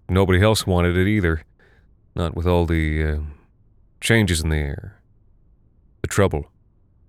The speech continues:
I was the most senior, though, so it fell on my shoulders. And it was heavy on those shoulders, heavy right away. Now, like I said, it was lung cancer that killed Jacques.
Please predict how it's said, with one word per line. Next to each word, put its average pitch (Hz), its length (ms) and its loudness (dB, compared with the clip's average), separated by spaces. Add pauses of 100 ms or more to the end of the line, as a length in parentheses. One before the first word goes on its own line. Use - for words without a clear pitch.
(1200)
I 87 80 2
was 87 140 2
the 87 80 -2
most 85 200 0
senior, 85 280 2
though, 82 280 0
so 85 440 0 (360)
it - 100 -20
fell 92 180 2
on 95 120 4
my 95 160 4
shoulders. - 720 -4 (1300)
And 104 80 2
it 107 60 6
was 101 120 4
heavy 113 260 6
on 85 140 4
those 80 180 0
shoulders, 76 500 -4
heavy 101 380 -2 (120)
right 95 240 -2
away. 80 460 -2 (1300)
Now, 80 300 0 (100)
like 92 200 2
I 85 100 4
said, 80 340 2 (220)
it 92 80 -4
was 82 160 -2
lung 120 200 4
cancer 85 360 -2
that 78 160 -4
killed 87 280 0
Jacques. 82 480 -4